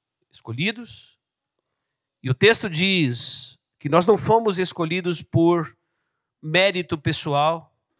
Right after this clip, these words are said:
O texto diz que nós não fomos, e a escolha de Deus diz que não é baseado em alguma aptidão ou capacitação, ou que você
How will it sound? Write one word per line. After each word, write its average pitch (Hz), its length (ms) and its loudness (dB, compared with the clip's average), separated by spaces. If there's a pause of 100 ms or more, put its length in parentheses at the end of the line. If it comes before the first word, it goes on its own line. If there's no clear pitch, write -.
(1000)
O - 60 -20
texto 202 300 -8
diz 202 180 -8
que 214 120 -8
nós 196 160 2
não 185 100 0
fomos, 202 420 -2
e 180 80 0
a 165 60 0
escolha 180 420 0
de 160 120 0
Deus 165 760 -2
diz 139 240 -6
que 151 140 -8
não 143 180 -2
é 147 120 0
baseado 139 800 0
em 139 180 -4
alguma 135 680 -2 (100)
aptidão 147 680 -2
ou 131 100 0
capacitação, 151 1000 -2
ou 151 120 -6
que 139 120 -14
você 139 420 -6